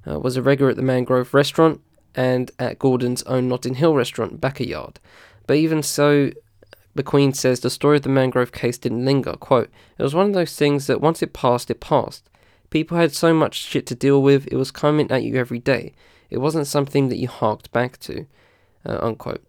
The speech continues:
This was the era of the sus laws. Uh, uh, the, the amount of times I've heard the word sus recently 'cause, 'cause of Among Us, and now I'm hearing it in a fucking, <laughs> fucking profile about Steve McQueen.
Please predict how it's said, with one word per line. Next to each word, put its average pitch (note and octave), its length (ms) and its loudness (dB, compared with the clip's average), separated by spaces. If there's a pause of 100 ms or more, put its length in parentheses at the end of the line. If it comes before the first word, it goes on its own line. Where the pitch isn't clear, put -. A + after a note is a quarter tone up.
This - 220 -2
was F3+ 220 2
the C#3+ 240 -2
era C#3 220 6
of C3 160 0
the B2 220 0
sus - 520 -2
laws. - 460 -6 (1160)
Uh, C3+ 340 2
uh, - 40 -8
the, D#3 160 0
the E3 140 0
amount A3 160 4
of - 60 -4
times D3 240 2
I've B2+ 80 -6
heard C3+ 160 2
the A#2+ 80 -4
word B2 180 2
sus - 580 -2
recently D#2+ 720 -6
'cause, - 380 -8
'cause - 200 -6
of A2+ 100 -10
Among A2+ 320 -4
Us, - 180 -8
and A#2+ 80 -4
now A2+ 140 -4
I'm A#2 80 -6
hearing A#2 300 -4
it A#2 40 -8
in A2+ 80 -10
a A#2+ 60 -12
fucking, - 420 -4 (800)
<laughs> - 880 -12
fucking C3 240 -4
profile A#2+ 460 4
about A#2 240 0
Steve B2+ 300 -2
McQueen. A#2 340 -2